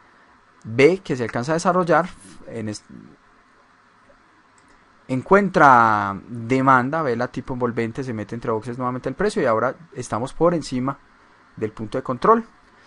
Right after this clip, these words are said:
Vamos a esperar retrocesos y es la hipótesis que planteo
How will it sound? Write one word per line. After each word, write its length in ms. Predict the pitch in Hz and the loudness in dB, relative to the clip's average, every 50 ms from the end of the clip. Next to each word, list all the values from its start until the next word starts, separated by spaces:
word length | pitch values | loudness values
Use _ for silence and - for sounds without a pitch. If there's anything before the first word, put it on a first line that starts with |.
| - - _ _ _ _ - | -20 -20 _ _ _ _ -6
Vamos 260 | - 123 143 170 196 | 0 0 2 2 0
a 40 | 214 | -2
esperar 320 | 190 - 170 135 131 131 | -4 -2 0 0 2 2
retrocesos 640 | 135 156 - - 120 107 - - 120 107 - 95 92 | 0 -2 -4 -4 -6 -6 -2 -2 -2 -2 -4 -8 -10
y 80 | 104 101 | -8 -8
es 40 | 104 | -6
la 80 | 117 | -8
hipótesis 380 | 127 123 - 131 - 139 120 - | -8 -8 -8 -8 -8 -8 -10 -10
que 120 | - 110 | -10 -12
planteo 580 | - - 107 104 101 98 - 113 107 101 104 123 | -10 -8 -8 -10 -10 -8 -6 -6 -6 -6 -6 -8